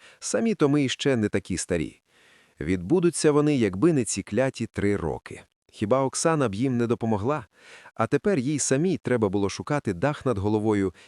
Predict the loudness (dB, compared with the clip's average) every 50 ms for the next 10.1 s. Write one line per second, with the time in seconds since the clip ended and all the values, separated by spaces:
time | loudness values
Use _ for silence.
0 | _ -4 -2 -2 -2 -2 -2 -4 -4 -4 -4 -4 -4 -4 -4 -2 -2 -2 -2 -2
1 | -4 -8 -10 -12 -18 -20 _ _ _ _ _ _ -20 -20 -20 -20 -6 _ 2 2
2 | 4 4 2 0 2 2 2 0 2 2 0 0 0 0 0 2 2 2 2 0
3 | 0 0 0 2 2 0 0 0 0 0 2 2 2 2 4 4 4 4 2 2
4 | 4 2 2 4 4 2 2 0 0 0 2 2 2 2 2 -2 -6 -8 -10 -6
5 | -6 -2 0 0 0 0 0 -2 -2 0 0 0 0 -2 -4 -6 -6 -6 -6 -6
6 | -4 -4 -4 -4 -6 -8 -10 -14 -18 -20 -20 -20 -20 -10 _ 2 4 4 4 2
7 | 0 0 2 4 4 4 4 2 0 0 0 0 0 0 2 2 2 2 0 0
8 | 2 2 2 2 2 2 0 0 0 0 0 0 0 2 2 2 4 2 2 2
9 | 2 0 0 -2 -4 -4 -4 -4 -2 0 2 2 2 2 2 0 -2 -2 -2 -2
10 | -2